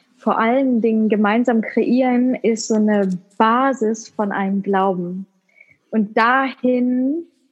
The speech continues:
sich zu verbinden. Das heißt, dadurch, dass ich mich verbinde an diesen Glauben, verbinde ich mich mit dem Glauben, der in mir ist.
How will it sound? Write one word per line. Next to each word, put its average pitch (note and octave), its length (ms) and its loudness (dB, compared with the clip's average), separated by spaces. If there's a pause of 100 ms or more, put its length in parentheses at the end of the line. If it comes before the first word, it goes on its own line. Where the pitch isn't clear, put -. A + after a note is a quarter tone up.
sich - 400 -6
zu G#3+ 420 -2 (100)
verbinden. G#3+ 680 -2 (680)
Das G#3 160 -6
heißt, A3 540 0
dadurch, A#3 480 -2
dass A3 180 -2
ich A3 160 -6
mich G3+ 220 -6
verbinde B3+ 460 -4
an G#3+ 140 -2
diesen G3 220 -4
Glauben, A3+ 560 -2
verbinde G#3+ 440 -4
ich A3 120 -6
mich G#3+ 160 -10
mit G3+ 140 -6
dem G3+ 100 0
Glauben, G3+ 400 0
der G3 160 -2
in G3+ 140 -12
mir G#3 240 -4
ist. - 260 -20